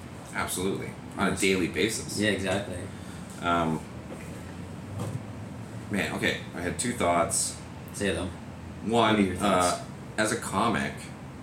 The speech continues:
Speaker 1: I think your job is, if you're not a headliner,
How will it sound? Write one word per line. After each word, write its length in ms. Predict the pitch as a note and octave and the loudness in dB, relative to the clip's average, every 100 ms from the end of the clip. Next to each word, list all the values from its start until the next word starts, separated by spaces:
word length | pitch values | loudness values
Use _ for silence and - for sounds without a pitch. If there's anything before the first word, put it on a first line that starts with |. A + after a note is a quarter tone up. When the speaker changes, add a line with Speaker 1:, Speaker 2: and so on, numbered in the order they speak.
| - - - - | -12 -12 -12 -6
Speaker 1:
I 80 | F#2 | -4
think 280 | F#2 A2+ A2+ | 0 2 2
your 100 | B2+ | 0
job 440 | - G2 F#2+ F#2 - | 2 4 6 6 4
is, 460 | F2 E2+ D#2+ - - - - | 2 2 2 -2 -6 -10 -6
if 100 | - | 0
you're 100 | F#2+ | 4
not 180 | G#2+ G#2+ | 6 4
a 40 | |
headliner, 640 | F#2 F#2+ - A2+ D#2 F#2+ | 4 2 2 2 2 0